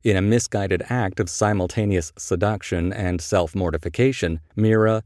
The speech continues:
literalizes her erstwhile epiphany by donning an embarrassing leaf costume. She would let any shame come upon her. A leaf remains on the branch on which it's been grown. It does not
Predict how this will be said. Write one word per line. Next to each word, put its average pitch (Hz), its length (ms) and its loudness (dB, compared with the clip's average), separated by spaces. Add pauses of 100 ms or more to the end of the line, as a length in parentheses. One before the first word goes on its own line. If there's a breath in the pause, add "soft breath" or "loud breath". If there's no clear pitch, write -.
(120)
literalizes 107 880 0
her 104 220 0
erstwhile 95 500 0
epiphany 80 640 -4
by 82 180 0
donning 92 480 0
an 92 80 -2
embarrassing 95 880 -2
leaf 113 300 -2
costume. - 640 -8 (340)
She - 240 -4
would 113 200 2
let 104 380 -2
any 113 320 0
shame 104 500 -2
come 92 240 -2
upon 87 360 0
her. - 260 -10 (240)
A 113 120 2
leaf 117 360 2
remains 104 560 2
on 92 140 -2
the 90 80 -2
branch 92 500 -4
on 90 140 -2
which 95 260 -2
it's 80 140 -10
been 90 260 -2
grown. 104 460 0
It 85 100 -8
does 95 200 -2
not 101 200 -2